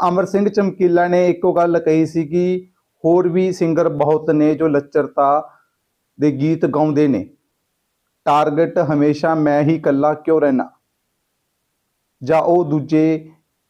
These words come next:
ਤੁਸੀਂ ਉਹਨਾਂ ਨੂੰ ਕੁਝ ਕਿਉਂ ਨਹੀਂ ਕਹਿੰਦੇ, ਉਹ ਵੀ ਲੱਚਰਤਾ ਦੇ ਗੀਤ ਬਹੁਤ ਗਾਉਂਦੇ ਨੇ।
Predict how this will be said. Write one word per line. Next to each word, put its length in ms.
ਤੁਸੀਂ 260
ਉਹਨਾਂ 340
ਨੂੰ 140
ਕੁਝ 220
ਕਿਉਂ 260
ਨਹੀਂ 120
ਕਹਿੰਦੇ, 280
ਉਹ 140
ਵੀ 100
ਲੱਚਰਤਾ 460
ਦੇ 160
ਗੀਤ 300
ਬਹੁਤ 380
ਗਾਉਂਦੇ 320
ਨੇ। 140